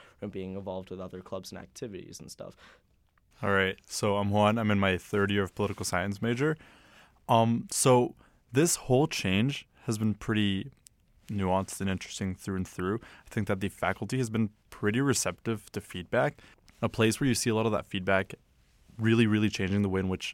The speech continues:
Speaker 2: an entire faculty department works is with the, uh, M L C S department, so the, um, the language department, essentially. The idea that you can, you know, fully immerse yourself in a language and fully immerse yourself in a culture with two classes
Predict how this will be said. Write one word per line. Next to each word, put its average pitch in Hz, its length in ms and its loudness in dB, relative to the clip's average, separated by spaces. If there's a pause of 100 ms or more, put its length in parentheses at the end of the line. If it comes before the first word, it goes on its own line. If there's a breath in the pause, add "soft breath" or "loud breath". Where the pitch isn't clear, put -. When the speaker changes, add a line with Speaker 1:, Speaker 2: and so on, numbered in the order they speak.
Speaker 2:
an 98 100 -2
entire 92 480 0
faculty 98 600 -4
department 101 600 -6
works 104 320 -2 (560 loud breath)
is 107 340 2
with 101 360 -2
the, 90 480 -4
uh, 92 140 2
M 98 140 4
L 95 100 6
C 101 200 -2
S 85 120 -2
department, 87 300 -6
so 92 180 -2
the, 92 200 -4
um, 87 340 -2 (680)
the 104 60 2
language 90 280 2
department, 92 340 -6
essentially. - 440 -10 (480 loud breath)
The 113 180 2
idea 113 360 2
that 143 100 2
you 127 100 -2
can, 110 300 -2 (280)
you 113 80 -4
know, 98 100 0
fully 113 320 2
immerse 95 280 0
yourself 98 300 -2
in 104 60 -6
a 95 80 -2
language 92 340 -4
and 92 120 -6
fully 101 220 -2
immerse 92 220 -4
yourself 98 260 -8
in 90 80 -8
a 90 40 -8
culture 90 540 -8 (340 loud breath)
with 110 260 -2
two 110 240 -2
classes 107 540 -4